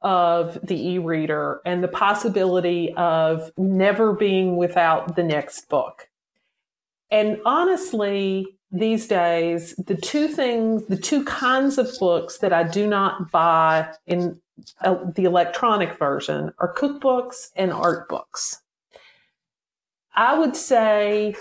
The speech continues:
your book sits on the edge of being an art book in that the layers of your photographs, these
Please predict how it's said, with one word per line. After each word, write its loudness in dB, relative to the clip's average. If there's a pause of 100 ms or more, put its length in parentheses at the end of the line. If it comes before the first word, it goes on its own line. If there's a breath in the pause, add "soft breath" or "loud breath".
(120)
your 2
book 0 (400)
sits 0
on 2
the 2
edge 2
of 0
being 2
an 0
art 0
book -4 (320)
in 0
that 2 (520)
the 0
layers 2
of 0 (540)
your 2
photographs, -2 (460)
these -2